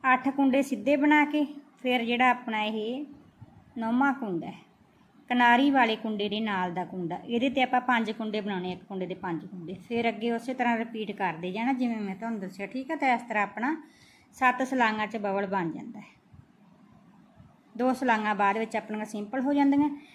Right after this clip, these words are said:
ਤਾਂ ਨੌ ਸਲਾਈਆਂ ਕੰਪਲੀਟ ਕਰਨ ਤੋਂ ਬਾਅਦ ਫਿਰ ਆਪਾਂ ਬਬਲ ਬਣਾਉਣਾ ਜਿਹੜਾ ਸ਼ੁਰੂ ਕਰ ਲੈਣਾ, ਠੀਕ ਹੈ। ਜੇਕਰ ਤੁਸੀਂ ਮੇਰੇ ਚੈਨਲ 'ਤੇ ਨਵੇਂ ਹੋ ਤਾਂ ਮੇਰੇ ਸਰਬ ਕ੍ਰੀਏਸ਼ਨ YouTube ਚੈਨਲ ਨੂੰ ਸਬਸਕ੍ਰਾਈਬ ਜ਼ਰੂਰ ਕਰੋ ਜੀ,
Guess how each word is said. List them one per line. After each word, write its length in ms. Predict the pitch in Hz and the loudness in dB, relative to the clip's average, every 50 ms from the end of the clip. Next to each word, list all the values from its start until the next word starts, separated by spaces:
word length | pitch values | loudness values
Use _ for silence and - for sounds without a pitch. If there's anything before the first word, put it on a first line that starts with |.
| - _ _ | -20 _ _
ਤਾਂ 80 | 285 269 | 2 4
ਨੌ 240 | 262 247 233 240 254 | 4 6 6 4 2
ਸਲਾਈਆਂ 400 | 247 - 262 247 233 233 233 233 | 2 2 2 2 2 2 0 0
ਕੰਪਲੀਟ 480 | 240 247 233 214 - 233 233 233 226 | 0 0 -2 0 0 -2 -2 -2 -2
ਕਰਨ 300 | 233 - 220 208 202 202 196 | -2 -2 -2 -2 -2 -4 -6
ਤੋਂ 160 | 196 220 208 185 | -6 -6 -6 -6
ਬਾਅਦ 440 | 165 180 175 175 180 208 240 233 240 | -4 -4 -2 0 2 2 0 0 -2
ਫਿਰ 260 | - 247 226 220 208 | -4 -4 -2 0 0
ਆਪਾਂ 280 | 196 196 - 220 240 262 | -2 -2 -2 -4 -4 0
ਬਬਲ 360 | 233 233 214 220 240 240 240 | 0 0 0 2 0 0 0
ਬਣਾਉਣਾ 360 | 208 220 220 208 190 185 175 175 | -2 -2 -2 -2 -2 -4 -4 -4
ਜਿਹੜਾ 140 | 185 220 226 | -4 -6 -6
ਸ਼ੁਰੂ 260 | 226 - 247 254 - | -6 -6 -6 -6 -6
ਕਰ 220 | 247 - 226 185 165 | -4 -2 -2 -2 -2
ਲੈਣਾ, 280 | 165 170 165 170 180 | -2 -4 -4 -4 -4
ਠੀਕ 240 | 190 - 262 262 269 | -4 -6 -8 -6 -4
ਹੈ। 60 | 330 311 - - _ _ _ _ _ - - _ _ _ _ _ _ _ _ _ _ _ _ _ _ _ _ _ _ - - _ - - - _ _ _ _ _ _ _ _ _ _ _ _ - - - - | -6 -6 -8 -12 _ _ _ _ _ -20 -20 _ _ _ _ _ _ _ _ _ _ _ _ _ _ _ _ _ _ -20 -20 _ -20 -20 -20 _ _ _ _ _ _ _ _ _ _ _ _ -20 -20 -10 -6
ਜੇਕਰ 360 | 226 220 247 254 254 294 277 | -2 2 2 2 2 2 0
ਤੁਸੀਂ 260 | 285 294 262 - 277 | 0 -2 0 0 0
ਮੇਰੇ 160 | 254 247 233 - | 0 0 -2 -2
ਚੈਨਲ 340 | - 226 214 214 214 208 | -2 -2 -2 -2 -2 -4
'ਤੇ 120 | 196 214 208 | -4 -4 -4
ਨਵੇਂ 280 | 196 196 208 247 277 | -4 -4 -2 0 0
ਹੋ 40 | 294 285 | 2 2
ਤਾਂ 80 | 285 269 | 2 2
ਮੇਰੇ 200 | 254 240 233 240 | 2 0 -2 -2
ਸਰਬ 320 | 240 233 226 247 247 277 | 0 0 0 0 -2 -4
ਕ੍ਰੀਏਸ਼ਨ 520 | 254 254 226 220 214 214 214 214 240 214 | -4 -2 -2 -2 -2 -4 -4 -6 -6 -4
YouTube 400 | 208 226 240 240 240 240 226 196 | -4 -4 -4 -4 -4 -6 -6 -6
ਚੈਨਲ 200 | 190 220 208 208 | -6 -6 -6 -6
ਨੂੰ 100 | 220 226 | -6 -6
ਸਬਸਕ੍ਰਾਈਬ 600 | 220 - - - 185 180 - - - 214 220 233 214 | -8 -8 -8 -8 -8 -10 -12 -10 -6 -4 -4 -4 -4
ਜ਼ਰੂਰ 260 | 214 214 208 190 190 | -4 -4 -4 -4 -4
ਕਰੋ 220 | - 240 240 269 | -4 -2 -2 0
ਜੀ, 140 | 262 302 381 | 0 -2 -4